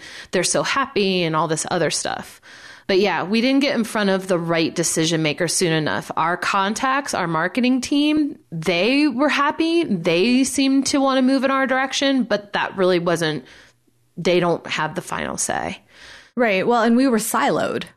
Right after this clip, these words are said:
Speaker 2: Like, because we weren't proactive enough,
Speaker 1: Mm-hmm.
Speaker 2: like, we then, only that team saw our value.
Speaker 1: Yep.
Speaker 2: But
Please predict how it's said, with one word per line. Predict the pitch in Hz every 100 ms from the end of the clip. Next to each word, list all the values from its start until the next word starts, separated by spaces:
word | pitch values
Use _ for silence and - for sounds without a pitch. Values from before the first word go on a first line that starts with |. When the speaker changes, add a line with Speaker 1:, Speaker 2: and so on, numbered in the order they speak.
| _ -
Speaker 2:
Like, | - 214 190
because | 226 214 233 226 226 214 190 -
we | 202 226 240
weren't | 190 160 160
proactive | - 190 190 220 190 165
enough, | 165 156 185
Speaker 1:
Mm-hmm. | 185
Speaker 2:
like, | 180 170 160 185
we | 180 190 190 190 -
then, | - 175 185 180 180 175 180 180
only | - 208 190 175
that | 175 -
team | - 190 170
saw | 170 165
our | 160
value. | 156 196 240 160 107
Speaker 1:
Yep. | 202 - - - _ -
Speaker 2:
But | 180 165 165 165